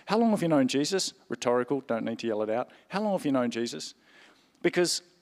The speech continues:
the moment where Jesus sent out those seventy-two disciples, in fact, Jesus sends out his disciples in Matthew ten, Mark six,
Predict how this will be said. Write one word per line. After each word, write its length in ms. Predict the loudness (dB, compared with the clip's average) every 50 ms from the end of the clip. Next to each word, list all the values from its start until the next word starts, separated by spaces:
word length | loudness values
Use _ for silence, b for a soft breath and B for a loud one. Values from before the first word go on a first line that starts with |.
| _
the 140 | -4 -2 0
moment 480 | 0 2 2 2 4 2 2 0 0 2
where 140 | 2 2
Jesus 400 | 2 2 0 0 0 -2 -2 -2
sent 340 | -2 0 0 -2 -2 -4 -6 -6 -6
out 380 | -4 -2 -2 -4 -4 -8 -14 -18 _ _ _
those 340 | -2 0 2 2 2 0 -2
seventy-two 1000 | -4 -6 -6 -4 -4 -2 -2 -2 -2 -4 -6 -8 -8 -6 -4 -2 -2 -2 -2 -4 -8 _ _ _ _ _ _ _ _
disciples, 580 | -8 -6 -4 -4 -4 -4 -6 -6 -10 -14 -14 -16 B B B
in 80 | -2 -2
fact, 260 | 0 0 -2 -2 0
Jesus 320 | 0 0 0 2 0 -2
sends 300 | -2 0 2 0 0 2
out 320 | 2 2 2 0 -2 _ -8
his 180 | -8 -8 -6
disciples 540 | -6 -4 -2 0 2 0 2 0 -2 -2 0
in 80 | 2 2
Matthew 320 | 2 2 0 -2 -6 -6
ten, 320 | -6 -4 -2 -2 -2 0 -2
Mark 300 | -2 -2 -2 -4 -6 -6
six, 360 | -6 -6 -6 -6 -8 -10